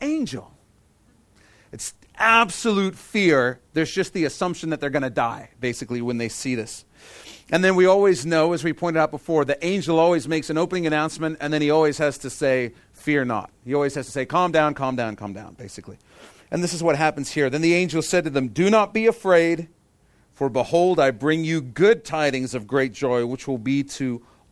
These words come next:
all people. For there is born to you this day in the city of David a Savior who is Christ the Lord." Christ the Lord. And so the angel just used two different titles for Jesus. He used the word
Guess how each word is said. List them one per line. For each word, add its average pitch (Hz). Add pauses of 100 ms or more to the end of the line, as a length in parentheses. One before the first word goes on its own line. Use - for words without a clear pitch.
all 143
people. - (720)
For -
there 151
is 156
born 165
to 180
you 185
this 175
day 117
in 110
the 113
city 156
of 151
David 107
a 107
Savior 110 (280)
who 120
is 110
Christ - (540)
the 120
Lord." 113 (640)
Christ -
the 117
Lord. 104 (580)
And -
so 175
the 165
angel 196
just 160
used 147
two 196
different 170
titles 120
for 139
Jesus. 110
He 139
used 143
the 147
word 131